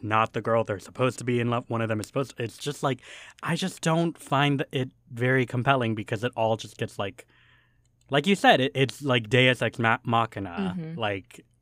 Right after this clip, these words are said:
Speaker 1: they magically fall in love with one girl, and then by the end of the show, it's magically set to right. Like, it doesn't feel, I don't know, it doesn't feel very active or, or interesting to me. But I know, I know that this show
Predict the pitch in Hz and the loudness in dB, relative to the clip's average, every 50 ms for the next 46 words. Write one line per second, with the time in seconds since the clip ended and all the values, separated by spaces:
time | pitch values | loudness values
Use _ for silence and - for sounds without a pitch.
0 | _ _ _ _ _ _ - 127 120 117 120 120 123 120 117 120 123 127 120 127 | _ _ _ _ _ _ 0 0 0 2 0 0 2 4 6 8 8 6 6 2
1 | 117 - 127 120 117 - 131 117 117 117 113 113 110 110 107 104 107 113 107 101 | -4 -4 -4 -4 0 0 2 2 2 0 0 0 2 0 0 0 0 -2 -2 -2
2 | - _ _ - - - _ _ _ _ - 101 110 117 117 113 110 95 104 92 | -4 _ _ -20 -20 -20 _ _ _ _ -8 -2 0 2 2 2 0 -2 -6 -8
3 | 90 90 90 104 113 117 _ _ - 120 113 110 110 107 107 107 104 104 104 117 | -8 -10 -10 -10 -12 -12 _ _ -4 -4 -2 0 0 0 0 0 -2 -4 -6 -8
4 | 117 107 95 113 113 110 113 110 107 107 107 107 - - 113 104 98 101 98 98 | -8 0 2 2 4 4 2 0 -2 -2 -4 -8 -6 -4 -4 -2 -2 -4 -6 -8
5 | - - - _ _ - 117 - - 113 113 107 107 107 - - - 107 104 98 | -8 -12 -20 _ _ -16 -10 -6 -2 0 2 2 2 2 0 -4 -6 -6 -6 -6
6 | - - 95 - - 98 98 95 95 90 98 - - 123 107 101 - 107 110 110 | -6 -8 -8 -8 -8 -8 -8 -8 -10 -12 -14 -14 -12 -12 -10 -10 -6 -4 -4 -4
7 | 104 107 104 98 - - 107 107 107 104 101 101 101 101 101 95 - - - - | -4 -4 -6 -8 -8 -6 -4 -2 -2 -2 -2 -2 -4 -4 -6 -10 -14 -20 -20 -20
8 | - - _ _ _ _ - 131 147 165 175 180 170 151 131 131 120 139 131 - | -20 -20 _ _ _ _ 0 2 4 4 6 6 6 6 4 4 0 -2 -2 0
9 | 156 147 139 143 135 135 - - 113 113 113 - - 135 127 127 113 120 113 110 | -2 0 2 2 0 0 0 0 0 0 0 0 0 0 0 0 0 0 0 0
10 | 107 110 - - 110 123 - 120 113 127 - - 139 - - 117 107 - 110 107 | 0 -2 -4 -8 -12 -12 -10 -10 -10 -8 -8 -10 -10 -8 -8 -8 -6 -6 -6 -6
11 | 107 - 139 156 170 170 175 175 175 180 185 185 185 185 175 - 143 135 151 151 | -6 -4 -4 -2 -2 0 0 0 2 2 2 2 2 0 -4 -6 -6 -6 -4 -4
12 | 147 160 170 151 151 139 - 147 131 - - 131 120 113 110 110 113 | -4 -4 -4 -4 -8 -6 -6 -6 -6 -6 -6 -6 -4 -4 -4 -6 -8